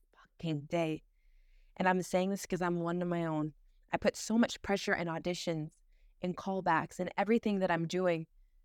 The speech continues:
Sometimes I get so down on myself.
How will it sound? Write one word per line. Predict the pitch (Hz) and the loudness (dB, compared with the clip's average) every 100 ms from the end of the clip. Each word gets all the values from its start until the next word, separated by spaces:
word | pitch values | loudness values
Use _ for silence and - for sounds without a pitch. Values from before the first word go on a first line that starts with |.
| _ _ _ | _ _ _
Sometimes | - 165 160 247 262 | -4 -2 2 4 6
I | 165 | 2
get | - - - | -2 -6 -8
so | - - - - 185 | -16 -10 -6 -2 0
down | 170 147 175 | 0 -2 0
on | 165 | 0
myself. | 123 151 - 139 - | -2 -4 -4 -6 -8